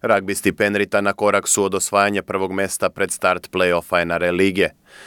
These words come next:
U šesnaestom kolu Panteri su ubedljivo pobedili West Tigerse sa trideset prema šest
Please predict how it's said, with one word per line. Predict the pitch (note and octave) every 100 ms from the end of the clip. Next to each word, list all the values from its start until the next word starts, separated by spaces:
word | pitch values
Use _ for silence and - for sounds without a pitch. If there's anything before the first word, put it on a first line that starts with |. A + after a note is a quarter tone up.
| -
U | -
šesnaestom | A2+ G2 G2+ - F#2
kolu | F#2+ F#2+ F2+
Panteri | F#2 F#2 G2 F2+
su | -
ubedljivo | F#2+ F#2+ G2 G2 F#2
pobedili | F2+ F2 E2+ F2
West | E2 E2+ - F2
Tigerse | F2 F2+ - F2+
sa | - E2+
trideset | E2 F2+ E2+ - E2+
prema | F2 E2+
šest | - G#2+ G2+